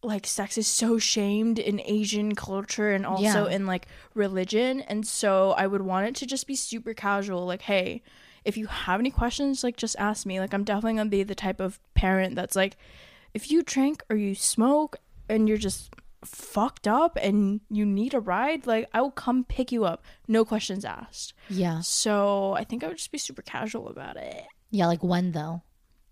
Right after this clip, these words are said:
Speaker 1: Oh, when? When do you learn about sex in school? It's fifth grade, right?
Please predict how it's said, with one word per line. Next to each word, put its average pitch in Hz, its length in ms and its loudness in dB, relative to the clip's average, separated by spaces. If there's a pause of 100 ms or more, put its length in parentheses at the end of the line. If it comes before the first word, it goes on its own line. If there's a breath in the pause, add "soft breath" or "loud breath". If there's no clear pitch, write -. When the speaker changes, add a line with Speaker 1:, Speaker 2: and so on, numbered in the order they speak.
(140)
Speaker 1:
Oh, 226 140 6
when? 185 600 4 (280)
When 240 260 4
do 311 80 6
you 427 160 8
learn 240 260 4
about 269 240 0
sex - 500 -8 (320)
in 247 140 0
school? 247 460 -4
It's - 120 -4
fifth - 260 2
grade, 196 200 0
right? 269 300 0